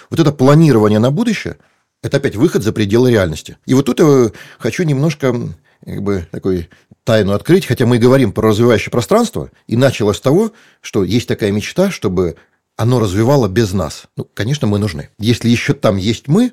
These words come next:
вот, или напрямую, или как-то через вещи, но это, конечно, лучше. Чтобы не просто вокруг него были карты, окна, зеркала и так далее, но чтобы ходил взрослый, который показывал, что с этим можно делать.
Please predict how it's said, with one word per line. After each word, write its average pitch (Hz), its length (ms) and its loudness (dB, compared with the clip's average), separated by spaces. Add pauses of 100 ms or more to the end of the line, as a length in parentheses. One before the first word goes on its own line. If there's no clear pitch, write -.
вот, - 200 -6
или 143 160 6
напрямую, 139 640 4
или 107 140 2
как-то 104 260 -4
через 101 320 -4 (240)
вещи, 101 340 -4
но 110 140 -4
это, - 140 -6
конечно, 139 360 -2
лучше. 110 460 -2
Чтобы 113 300 0
не 120 100 2
просто 233 320 4
вокруг 120 340 2
него 120 220 4
были 104 220 2
карты, 117 520 0
окна, 101 560 0
зеркала 107 560 2
и 104 60 0
так 110 220 -4
далее, 73 340 -6 (340)
но 110 120 -2
чтобы 117 320 -2
ходил 120 300 -2
взрослый, 117 460 -2
который 104 260 -6
показывал, 123 540 -4
что - 160 -10
с - 80 -12
этим 107 140 -4
можно 107 240 -2
делать. 80 340 -8